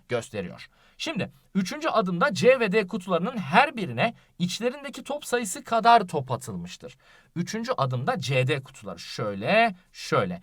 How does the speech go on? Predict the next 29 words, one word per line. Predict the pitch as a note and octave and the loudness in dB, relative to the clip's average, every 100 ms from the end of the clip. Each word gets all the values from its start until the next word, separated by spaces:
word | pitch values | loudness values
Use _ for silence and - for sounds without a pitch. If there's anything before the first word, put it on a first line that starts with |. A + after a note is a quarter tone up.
| - _ | -16 _
İçlerindeki | F3+ F3+ G3+ G3+ A3 G#3+ G3+ B3+ - | -2 0 0 0 0 -2 2 0 0
top | - G3+ | 2 2
sayısı | - B2+ B2+ | 2 -2 -2
kadar | B2+ G#2 | -2 -2
atacağız. | F#2 - E2+ - - - | -4 -8 -12 -14 -20 -8
Şu | - D#4+ | 4 6
anda | B3+ | 6
içine | F#3 G3+ C#4 | 0 0 0
ne | D4 | 2
kadar | F#3 C3 | 4 6
var? | D3+ - _ | 4 2 _
İki | A3 F3+ | -4 0
C | B2+ G#2 | 0 0
kadar. | F#2 F#2 - _ - | -4 -12 -14 _ -12
Ben | A#2+ B3 E4 | 6 6 6
de | D#4 | 0
iki | F#3+ - | -2 -2
C | B2 A#2 | -2 0
atacağım. | G2 - G2+ G#3+ - - - | -2 -6 2 2 2 -8 2
O | A#3+ | 2
zaman | C4 B3 D3 | 6 4 4
neye | C#3+ A#3 | 2 0
yükselecek | D4+ F#3+ E3 C3 B2+ B2+ | 0 -4 -4 -2 -6 -6
burası? | A2+ A2 - | -6 -6 -8
Üstünü | F3 E3+ E3 | -6 -6 -6
çizelim. | E3+ A#2+ D3+ D4+ - - A#2+ | -4 -2 0 -2 -6 -14 8
Dört | C4+ G3 | 8 8
C'ye | D3+ B2 | 4 -2
yükselecek. | G2 G2 G#2 F2 - - | -2 -6 -8 -8 -12 -18